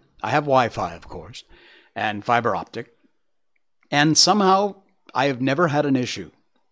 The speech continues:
I use one particular brand. I've used it for twenty over years. My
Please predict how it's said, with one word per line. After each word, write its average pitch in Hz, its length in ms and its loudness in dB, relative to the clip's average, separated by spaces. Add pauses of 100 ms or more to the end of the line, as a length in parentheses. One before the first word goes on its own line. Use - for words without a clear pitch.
(180)
I 92 100 -8
use 113 500 -6
one 117 240 -4
particular 123 420 -8
brand. 127 460 0
I've 101 140 -2
used 110 280 -6
it 117 120 -6
for 104 120 -10
twenty 131 400 -4
over 127 200 -2
years. 127 540 -2
My 95 320 -10